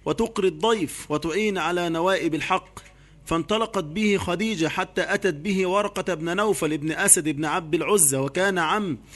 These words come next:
وكان عم خديجة أخو أبيها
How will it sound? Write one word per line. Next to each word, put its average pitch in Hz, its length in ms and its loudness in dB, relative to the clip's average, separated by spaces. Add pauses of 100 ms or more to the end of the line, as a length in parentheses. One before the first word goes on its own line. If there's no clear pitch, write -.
(460)
وكان 208 340 2
عم 202 340 2
خديجة 175 580 0
أخو 190 320 0
أبيها 160 500 0